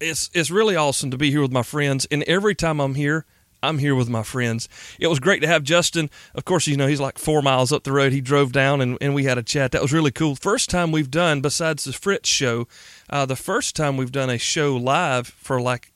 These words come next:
yeah, I, I guess you could say it that way, uh, here in the shack, which was just a disastrous mess as I just kinda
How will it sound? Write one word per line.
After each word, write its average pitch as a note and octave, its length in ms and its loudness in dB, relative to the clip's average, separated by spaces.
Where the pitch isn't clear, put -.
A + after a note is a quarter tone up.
yeah, A#2+ 260 -6
I, C3 160 -8
I C3 40 -6
guess C#3 220 -6
you C3+ 80 -8
could B2+ 100 -4
say B2+ 140 0
it A#2 100 -4
that G#2 160 -2
way, A2+ 240 -2
uh, C3 180 2
here E3 360 2
in D3 140 0
the B2+ 80 -2
shack, C#3+ 500 0
which C#3 140 -4
was C3 120 -4
just - 220 -4
a C#3 60 -2
disastrous B2+ 600 -2
mess C3 300 0
as B2 80 -4
I B2 80 0
just B2 240 -4
kinda C3 260 -2